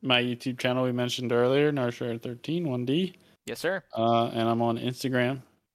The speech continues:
Speaker 1: same name.
Speaker 2: Alrighty.
Speaker 1: And, uh, yeah.
Speaker 2: Very nice. Well, cool. Thank you for your time this evening. As always, thanks for joining me.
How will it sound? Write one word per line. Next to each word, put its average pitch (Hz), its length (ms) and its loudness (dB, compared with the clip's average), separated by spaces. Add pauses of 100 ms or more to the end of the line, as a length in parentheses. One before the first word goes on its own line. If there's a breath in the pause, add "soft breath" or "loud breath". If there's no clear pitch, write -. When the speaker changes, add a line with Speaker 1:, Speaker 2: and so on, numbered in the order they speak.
(320)
Speaker 1:
same 117 300 -6
name. 135 260 -4 (1040)
Speaker 2:
Alrighty. 123 560 -2 (100)
Speaker 1:
And, 127 120 -12
uh, 131 160 -8
yeah. 139 340 -2 (1500)
Speaker 2:
Very 117 180 -4
nice. 117 380 -8 (260)
Well, 139 120 -4
cool. 175 220 0
Thank 170 260 -2
you 190 60 -6
for 180 120 -2
your 180 100 0
time 170 280 0
this 185 140 -10
evening. 190 280 -4
As 135 100 -4
always, 160 240 -2
thanks 135 200 -6
for 131 80 -12
joining 139 260 -4
me. 208 200 -8